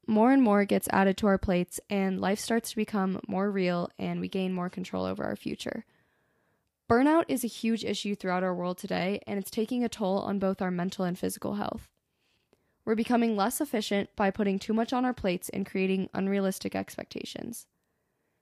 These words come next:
As a society, we aren't getting enough sleep, we're depending too much on caffeine, and we're constantly in a state of fight or flight.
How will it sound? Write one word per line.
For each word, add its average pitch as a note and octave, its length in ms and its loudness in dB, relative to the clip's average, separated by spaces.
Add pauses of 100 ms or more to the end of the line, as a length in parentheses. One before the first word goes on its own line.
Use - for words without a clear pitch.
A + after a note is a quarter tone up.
(260)
As B3 160 2
a E4+ 80 2
society, G#3+ 800 2
we G3+ 160 -2
aren't G#3+ 220 2
getting C#4+ 180 6
enough C#4 160 4
sleep, - 420 0 (380)
we're G3 100 -4
depending A3+ 420 0
too - 160 -4
much C4+ 220 0
on B3+ 160 2
caffeine, F#3 560 0 (340)
and G#3 120 -2
we're G#3+ 40 4
constantly A#3 520 0
in A3+ 80 4
a A3 40 4
state G3+ 240 0
of F#3+ 80 -2
fight - 220 -2
or - 60 -6
flight. - 340 -10